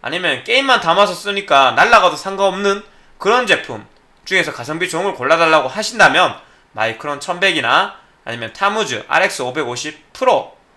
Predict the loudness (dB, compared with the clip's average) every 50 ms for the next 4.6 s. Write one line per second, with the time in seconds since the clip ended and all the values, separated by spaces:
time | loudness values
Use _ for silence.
0 | _ _ _ _ -2 0 2 2 2 2 0 -2 -8 -20 -20 -20 -20 -18 -12 -8
1 | -6 -6 -6 -2 0 4 4 4 4 2 -2 -10 -20 _ _ -4 -2 -2 -2 2
2 | 4 4 4 4 4 4 4 4 4 0 -6 -12 -12 -12 -8 -6 -6 -6 -6 -8
3 | -12 _ _ _ _ _ _ -12 -10 -10 -6 -2 0 0 0 0 -2 -4 -4 -4
4 | -4 -4 -4 -4 -6 -10 -10 -10 -10 -12 -14